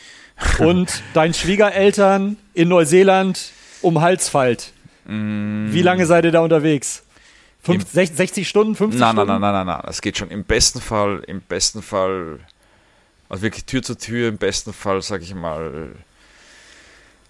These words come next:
Speaker 1: ähm, fünfunddreißig, vierzig Stunden.
Speaker 2: <laughs> Ja, ja, ist eine Ansage, ne?
Speaker 1: Jetzt,
Speaker 2: Ja.
Speaker 1: jetzt, was du jetzt mit Corona waren die Flüge schon, da waren wir im, nur Flüge, also nur im Flieger waren wir jetzt mit, mit, mit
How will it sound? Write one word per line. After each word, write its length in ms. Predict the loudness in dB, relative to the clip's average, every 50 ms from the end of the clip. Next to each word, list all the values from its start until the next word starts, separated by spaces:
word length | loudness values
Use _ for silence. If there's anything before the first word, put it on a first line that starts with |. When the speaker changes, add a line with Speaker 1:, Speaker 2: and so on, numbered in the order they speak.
| _ -2
Speaker 1:
ähm, 1000 | 0 0 0 0 -2 -4 -4 -4 -4 -4 -4 -4 -4 -4 -4 -4 -4 -6 -6 -6
fünfunddreißig, 1120 | -6 -8 -8 -8 -8 -10 -10 -8 -4 -2 -2 -2 -2 -4 -6 -2 0 0 2 2 0 -4 -4
vierzig 360 | -4 -4 -2 -2 -2 -4 -4 -2
Stunden. 480 | -2 -2 -2 -2 -4 -6 -8 -6 -6 -6
Speaker 2:
<laughs> 120 | -2 0 0 0 2 2 0 0 0 0 -2 -2 -2 -2 -4 -6 -6 -6 -8 -14 -16 -16 _ -20 -20 _ -4
Ja, 180 | 0 2 2
ja, 160 | 4 4 2
ist 160 | 2 0 -2 -4
eine 80 | -4
Ansage, 420 | -4 -2 -2 -2 -2 -2 -2 -4 -6
ne? 160 | -6 -8 -8 -4
Speaker 1:
Jetzt, 400 | -2 0 0 0 -2 -4 -6 -2
Speaker 2:
Ja. 60 | -2 0
Speaker 1:
jetzt, 180 | 0 0 -2
was 120 | -6 -6 -2
du 80 | -2 -2
jetzt 180 | -2 -2 -6
mit 140 | -10 -10 -8
Corona 400 | -8 -8 -8 -6 -6 -6 -4 -4
waren 120 | -4 -4
die 80 | -4 -6
Flüge 360 | -10 -10 -8 -8 -6 -6 -6 -8
schon, 320 | -8 -8 -10 -10 -8 -8
da 100 | -8 -6
waren 200 | -6 -8 -6 -6
wir 100 | -6 -6
im, 260 | -6 -8 -10 -12 -14 -16 -20 -18 -14
nur 340 | -10 -8 -6 -4 -2 -4 -4
Flüge, 540 | -6 -6 -4 -4 -2 -2 -2 0 0 0
also 180 | -2 -4 -6 -6
nur 100 | -4 -4
im 80 | -4 -6
Flieger 480 | -8 -8 -8 -6 -4 -2 -4 -2 -4
waren 140 | -6 -8 -8
wir 80 | -8 -10
jetzt 260 | -10 -12 -14 -12 -12
mit, 300 | -12 -12 -12 -14 -16 -14
mit, 180 | -14 -14 -12
mit 180 | -12 -12 -12 -12